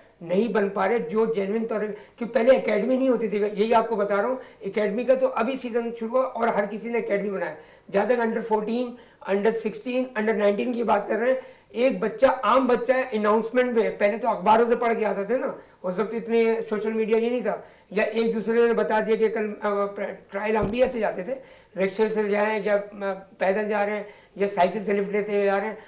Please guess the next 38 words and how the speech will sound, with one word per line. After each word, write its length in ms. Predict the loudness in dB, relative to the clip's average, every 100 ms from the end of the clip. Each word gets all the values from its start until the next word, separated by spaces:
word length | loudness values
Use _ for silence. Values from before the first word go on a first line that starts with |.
| -4
हम 120 | -2 0
पहुँचते 360 | 2 2 2
थे 80 | -2
ट्रायल 260 | 0 0 2
पे। 440 | 0 -2 -8 -20 _
उसमें 280 | -4 -4 -4
ये 300 | -4 -2 -2
नहीं 160 | 0 2
होता 260 | 2 2 -2
था 180 | -2 -4 -6 -20 -8
कि 80 |
ये 140 | 0 0
इस 360 | 0 -6 -6
academy 420 | -6 -4 -4 -4 -4
का 100 | -2
बच्चा 340 | -2 -2 -6
है, 180 | -2 -2
ये 60 |
तारीफ 500 | -2 0 0 0 -2 -2
करेंगे 480 | 0 0 -2 -4 -2
राशिद 300 | -2 -4 -6
भाई, 120 | -8 -10 -12
ये 80 | -8
इस 300 | -8 -4 -6
academy 360 | 0 0 2 2
का 80 | 0
बच्चा। 220 | 0 2
वहाँ 160 | 2
पर 100 | 2
ये 60 | 0
होता 200 | -2 -2
था, 260 | -4 -6 -8 -20 -20
जो 180 | 0 2
बच्चा 400 | 6 4 6 4
आता 200 | 4 2
था 100 | 0
मेरिट 520 | 0 2 4 4 4
पे 180 | -6